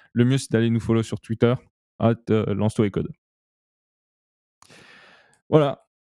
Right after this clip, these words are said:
Et donc, avant tout ça, donc on se dit, « Waouh, on va lancer douze produits en douze mois. » Mais il faut pas oublier qu'on a quand même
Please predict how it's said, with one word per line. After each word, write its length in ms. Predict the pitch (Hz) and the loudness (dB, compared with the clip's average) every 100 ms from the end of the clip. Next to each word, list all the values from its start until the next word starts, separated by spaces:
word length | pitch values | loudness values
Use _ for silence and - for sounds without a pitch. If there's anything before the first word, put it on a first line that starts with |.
| _ _ - | _ _ -8
Et 100 | - | 0
donc, 380 | 190 247 240 - - _ _ _ _ _ _ | 2 2 -2 -10 -16 _ _ _ _ _ _
avant 220 | 123 120 | -2 0
tout 120 | 113 123 | -2 -2
ça, 240 | 170 165 | 0 0
donc 240 | 113 98 | 0 0
on 80 | 117 | 0
se 60 | 120 | 2
dit, « 160 | 123 135 | 0 0
Waouh, 320 | 170 180 156 | 0 0 2
on 60 | |
va 60 | 131 | 0
lancer 200 | 120 123 | 0 -2
douze 140 | 117 | -2
produits 240 | - 117 113 | 0 0 0
en 100 | 107 | 0
douze 160 | 113 | 0
mois. » 180 | 139 170 - 143 117 | 0 -2 -4 -12 -4
Mais 240 | 139 202 202 | 2 2 4
il 80 | 120 | 0
faut 200 | 120 123 | 0 0
pas 160 | 131 | 0
oublier 260 | 117 110 156 | 0 0 0
qu'on 160 | 123 | -2
a 60 | - | -4
quand 160 | - 131 | 0 0
même 200 | 160 | 0